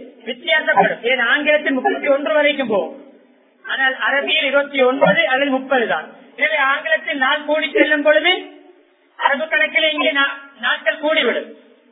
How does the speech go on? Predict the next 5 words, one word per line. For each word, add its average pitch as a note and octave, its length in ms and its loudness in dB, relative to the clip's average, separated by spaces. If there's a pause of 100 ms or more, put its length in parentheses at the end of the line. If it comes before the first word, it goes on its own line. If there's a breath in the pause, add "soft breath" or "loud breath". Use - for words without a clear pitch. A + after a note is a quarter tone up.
(720)
நாட்கள் C#4 360 -6
கூடிவிடும். B3+ 420 -2 (280)
எனவே C#5+ 300 2 (240)
அரபுதான் E4+ 560 0
நமது C#4 320 2